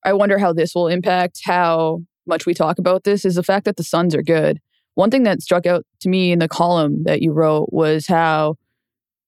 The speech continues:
Sarver might not be allowed to necessarily be on the stage, but if the Suns win a championship, like, there will be a moment where he is holding a championship trophy.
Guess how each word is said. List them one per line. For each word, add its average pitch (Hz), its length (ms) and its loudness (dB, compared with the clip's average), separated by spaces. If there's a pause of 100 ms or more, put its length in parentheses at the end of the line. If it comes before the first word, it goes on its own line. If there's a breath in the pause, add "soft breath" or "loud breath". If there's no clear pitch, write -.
Sarver 277 320 2
might 202 180 0
not 180 160 0
be 175 140 0
allowed 165 340 2
to 170 100 -4
necessarily 160 580 0
be 160 180 0
on 156 160 2
the 143 80 0
stage, 185 760 0
but 156 100 0
if 185 60 -2
the 208 80 0
Suns 285 280 0
win 202 120 0
a 143 60 0
championship, 151 760 -2
like, 151 240 0 (280)
there 220 120 2
will 302 100 2
be 233 120 2
a 180 60 2
moment 180 320 0
where 135 120 0
he - 180 -2
is 160 120 -2
holding 160 600 0
a 151 80 -2
championship 156 640 -2
trophy. - 480 -4